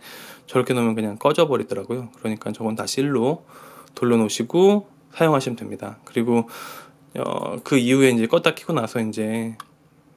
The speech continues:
그 고성능을 다시 균형으로 바꿔서 쓰시면은, 균형으로 바꿔서 쓰시면은 계속 이제 균형만 나타날 거예요. 그러니까 그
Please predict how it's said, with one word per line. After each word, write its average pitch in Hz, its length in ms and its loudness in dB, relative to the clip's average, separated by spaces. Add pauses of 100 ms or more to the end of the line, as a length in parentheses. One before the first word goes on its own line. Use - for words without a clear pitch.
(1500)
그 113 400 -2
고성능을 139 440 4
다시 113 500 0 (280)
균형으로 147 540 4
바꿔서 - 380 -4
쓰시면은, 143 720 2 (1800)
균형으로 123 400 0
바꿔서 110 340 -4
쓰시면은 165 1000 -2
계속 117 380 2
이제 107 280 -6 (120)
균형만 131 360 4
나타날 104 360 -6
거예요. 107 280 -10 (960)
그러니까 151 800 0 (220)
그 107 560 -4